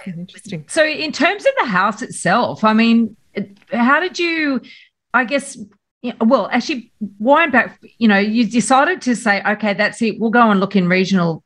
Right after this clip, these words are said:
Speaker 2: Victoria." How long did that process take before you landed on the actual place that you ended up buying in? Was, was that something that,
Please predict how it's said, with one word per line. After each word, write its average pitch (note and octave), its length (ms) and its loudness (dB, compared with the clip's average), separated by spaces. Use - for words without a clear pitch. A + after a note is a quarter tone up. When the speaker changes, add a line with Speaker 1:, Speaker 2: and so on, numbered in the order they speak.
Speaker 2:
Victoria." E3 680 0
How C4 260 2
long F4+ 140 -4
did C4+ 220 -4
that E3 260 0
process G#3+ 560 -4
take D#3+ 260 -2
before G3+ 340 0
you F#3+ 120 2
landed F#3 500 2
on E3+ 220 0
the E3+ 100 0
actual F3 340 -2
place F3 360 -4
that - 120 -10
you F3 120 -2
ended D#3+ 160 0
up D#3+ 180 -6
buying F#3+ 360 4
in? C3 320 -2
Was, G#3 440 -2
was B3 220 -2
that D#4+ 260 0
something A3+ 440 0
that, G3 260 2